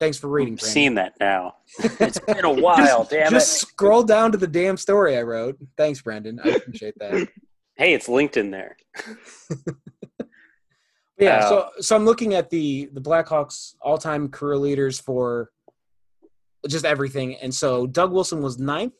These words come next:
Speaker 1: with nine hundred thirty-eight games. He's not on the goal list. I don't see him. He is fourth all-time with five hundred fifty-four assists. Patrick Kane's passed him up. For points, he is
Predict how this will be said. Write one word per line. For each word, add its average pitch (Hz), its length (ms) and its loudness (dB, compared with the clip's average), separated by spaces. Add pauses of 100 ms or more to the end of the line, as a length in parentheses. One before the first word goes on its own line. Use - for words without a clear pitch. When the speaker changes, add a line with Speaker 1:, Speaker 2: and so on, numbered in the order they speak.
(120)
Speaker 1:
with 143 220 -8
nine 151 180 -4
hundred 160 340 -6
thirty-eight 160 480 -4
games. 127 480 -6
He's 127 200 -12
not 185 180 -2
on 190 100 2
the 151 60 -4
goal 139 340 -2
list. 120 400 -8 (300)
I 107 60 -16
don't 113 180 -14
see 104 220 -14
him. 127 280 -14 (720)
He 175 340 -10
is 127 1120 0 (180)
fourth 233 380 2
all-time 175 420 0
with 139 140 -4
five 156 260 -2
hundred 151 380 -6
fifty-four 147 460 -4
assists. 143 500 -6 (320)
Patrick 165 320 -4
Kane's 143 340 -6
passed 131 320 -6
him 123 140 -8
up. 113 200 -8 (440)
For 156 140 -4
points, 226 440 0
he 175 200 -4 (340)
is 127 260 -6